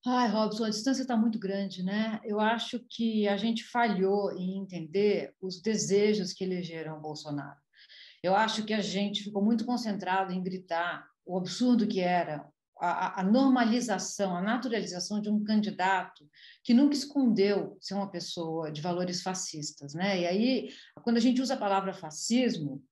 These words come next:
tão criticada, né, durante a campanha e durante a eleição, diziam que a gente tava exagerando. É preciso entender que o fascismo não é um fenômeno localizado na história, né,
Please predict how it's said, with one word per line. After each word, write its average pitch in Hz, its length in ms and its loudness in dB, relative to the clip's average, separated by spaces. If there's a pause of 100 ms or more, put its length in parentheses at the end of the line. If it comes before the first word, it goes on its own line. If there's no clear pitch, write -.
(140)
tão 247 240 4
criticada, 196 760 0
né, 196 300 -2
durante 175 560 -6
a 151 100 -2
campanha 175 680 -2
e 156 40 -6
durante 165 340 -10
a 156 40 -10
eleição, 202 540 0 (240)
diziam 190 160 -2
que 185 80 -2
a 175 40 -2
gente 185 200 -4
tava 180 200 0
exagerando. 160 800 -4 (280)
É 185 60 -2
preciso 240 260 2
entender 233 280 2
que 247 80 -4
o - 40 -10
fascismo 262 460 -2
não 262 180 2
é 277 80 2
um 294 60 2
fenômeno 240 420 0
localizado 185 1040 -2 (240)
na 190 80 0
história, 151 720 0 (140)
né, 220 480 0